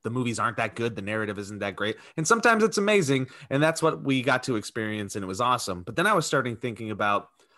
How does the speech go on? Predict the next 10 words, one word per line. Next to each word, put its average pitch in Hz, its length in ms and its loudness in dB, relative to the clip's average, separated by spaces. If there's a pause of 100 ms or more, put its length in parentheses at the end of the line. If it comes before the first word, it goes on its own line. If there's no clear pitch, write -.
(580)
the 123 80 -2
joy 107 800 2
that - 200 -4
personally 135 360 0
for 104 140 -10
me, 143 420 0
I 143 160 4
felt 123 360 -2 (280)
in 127 160 0
it 110 160 -2